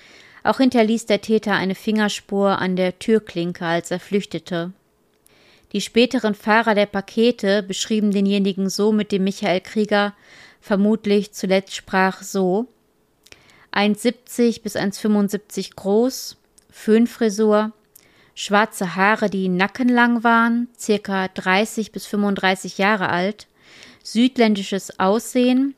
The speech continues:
oder aber auch nur südländisch wirkend, mit stark gebräunter Haut, vermutlich aus dem Solarium. Er soll ein kariertes, dunkles Jackett getragen haben.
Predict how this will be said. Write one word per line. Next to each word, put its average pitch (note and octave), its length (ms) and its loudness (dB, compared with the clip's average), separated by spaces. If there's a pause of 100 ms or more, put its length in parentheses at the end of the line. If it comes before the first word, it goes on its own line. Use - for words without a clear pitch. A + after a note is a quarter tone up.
(220)
oder A3 240 4
aber G#3 260 2
auch - 200 -4
nur G3+ 180 2
südländisch F#3+ 600 0
wirkend, G#3 540 -2
mit F#3+ 200 -2
stark G3+ 320 0
gebräunter F#3+ 560 -2
Haut, G3 340 0 (460)
vermutlich G3 500 2
aus F3+ 100 -4
dem G3 160 -2
Solarium. F#3 800 0 (1300)
Er F#3+ 140 0
soll G3 200 2
ein F#3 320 0
kariertes, A3+ 800 0
dunkles G3+ 640 0
Jackett G3 420 -2
getragen E3+ 540 -4
haben. E3+ 480 -6